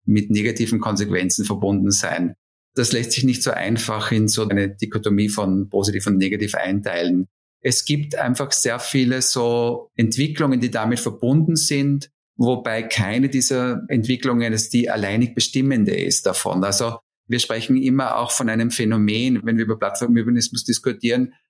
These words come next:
weil man es nicht an einem Veränderungsprozess festmachen kann, sondern das sind verschiedene Veränderungen, die gleichzeitig greifen. Um das eben etwas greifbarer zu machen, wenn wir zurückgehen zu diesem Punkt,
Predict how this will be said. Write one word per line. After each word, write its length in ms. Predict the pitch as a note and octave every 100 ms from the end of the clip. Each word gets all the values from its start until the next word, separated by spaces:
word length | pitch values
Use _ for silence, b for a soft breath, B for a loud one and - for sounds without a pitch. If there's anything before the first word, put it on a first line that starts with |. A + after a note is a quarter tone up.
| _
weil 180 | A2+ A2+
man 120 | A2+
es 180 | A2 -
nicht 360 | B2 C3 -
an 160 | B2+ G#2
einem 280 | A2 B2 C3
Veränderungsprozess 1000 | B2+ - A2 A#2 A2+ A2 - G#2+ G#2 -
festmachen 580 | G#2+ G2 - F2 - F#2
kann, 240 | - F#2
sondern 240 | A2+ A2
das 220 | G#2 G#2+ -
sind 280 | A#2+ A#2+ -
verschiedene 540 | - A2+ C3 C3+ B2+
Veränderungen, 680 | A#2+ G2 G#2+ A#2 A#2 A#2 A2
die 100 | G#2+
gleichzeitig 640 | G#2 F#2 G#2 A2+ - -
greifen. 640 | - F2+ F#2+ - - F#2 F2 _ _ _ -
Um 160 | C3
das 260 | C3+ C#3 -
eben 500 | - C3 C3 B2+ -
etwas 360 | - A#2+ B2 -
greifbarer 500 | G2+ G#2+ - A2+ A2+
zu 100 | A2+
machen, 480 | F#2+ F#2 G2+ G#2 -
wenn 200 | A#2+ B2+
wir 140 | C#3
zurückgehen 440 | C3+ C3 C3 C3
zu 80 | B2
diesem 320 | B2 A#2+ A#2+
Punkt, 320 | A#2 B2+ C#3+